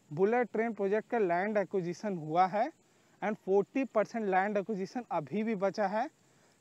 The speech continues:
So, ये जब तक land acquisition complete नहीं होता है, construction हमारा complete नहीं हो सकता।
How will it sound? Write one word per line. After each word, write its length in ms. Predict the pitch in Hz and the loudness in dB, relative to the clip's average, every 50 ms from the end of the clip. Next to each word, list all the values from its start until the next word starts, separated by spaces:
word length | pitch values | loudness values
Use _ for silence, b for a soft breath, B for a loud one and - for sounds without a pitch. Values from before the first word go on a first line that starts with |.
| _ - | _ -2
So, 120 | - 240 226 160 - | 0 0 0 0 2
ये 240 | 170 208 240 262 277 | 4 6 6 6 6
जब 180 | 202 220 202 190 - | 4 2 -2 -2 0
तक 120 | 254 240 202 | -2 -2 0
land 360 | 208 190 190 196 220 240 233 | 2 4 4 4 4 4 4
acquisition 580 | 226 202 - 240 202 170 185 180 - 254 240 240 | 2 2 2 -2 -2 -2 -2 -4 -2 -2 -4 -4
complete 500 | 202 - 190 185 160 190 202 220 226 214 | 0 0 0 0 2 2 0 0 2 0
नहीं 200 | 214 202 208 202 | -2 -2 -2 -2
होता 280 | 190 190 156 - 180 180 | -4 -6 -4 0 2 2
है, 120 | 214 247 | 2 2
construction 760 | - - 202 196 180 - - - 185 - - - 240 240 226 | -2 -4 -6 -6 -6 -6 -8 -10 -10 -10 -6 -4 -4 -4 -4
हमारा 340 | 175 190 180 170 185 220 220 | -4 -4 -2 0 0 0 0
complete 460 | - 220 190 180 156 196 240 262 262 | -2 -4 -6 -4 -2 -2 -2 -2 0
नहीं 240 | 254 247 240 247 247 | -2 0 2 2 0
हो 120 | 220 175 | 0 -4
सकता। 400 | - - 135 - - 120 107 95 | -6 -10 -14 -14 -14 -16 -16 -16